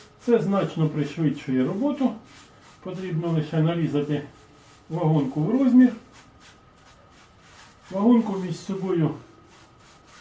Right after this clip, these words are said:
ретельно склеюю. Не шкодую клею, тому що каркас виготовлений з брусочків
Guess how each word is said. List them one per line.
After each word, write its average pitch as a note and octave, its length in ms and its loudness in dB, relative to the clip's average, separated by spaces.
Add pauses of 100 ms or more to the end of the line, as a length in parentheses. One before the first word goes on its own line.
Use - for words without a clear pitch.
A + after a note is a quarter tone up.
(580)
ретельно D3 640 -2
склеюю. C4 680 2 (1700)
Не G3+ 240 2
шкодую E3+ 540 -2
клею, B3+ 500 4 (1700)
тому E3+ 260 -8 (120)
що E3 220 -2 (2500)
каркас F#3 500 0
виготовлений E3 680 2
з D3 60 0
брусочків B3 640 2